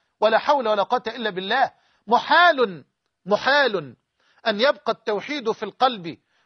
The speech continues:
وأن يملأ التوحيد القلب ويبقى في القلب بعد ذلك شيء من الشرك أو شيء من الإيمان بالطواغيت أو الآلهة والأنداد والأرباب، وما أكثر الآلهة والأنداد والأرباب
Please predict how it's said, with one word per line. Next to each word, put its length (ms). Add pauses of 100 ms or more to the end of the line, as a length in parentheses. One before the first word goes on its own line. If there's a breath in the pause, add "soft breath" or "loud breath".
وأن 280
يملأ 420
التوحيد 540
القلب 420 (400)
ويبقى 500
في 80
القلب 380
بعد 260
ذلك 380
شيء 300
من 140
الشرك 560 (300 soft breath)
أو 120
شيء 340
من 160
الإيمان 500
بالطواغيت 640
أو 140
الآلهة 480
والأنداد 540
والأرباب، 500
وما 280
أكثر 280
الآلهة 460
والأنداد 500
والأرباب 500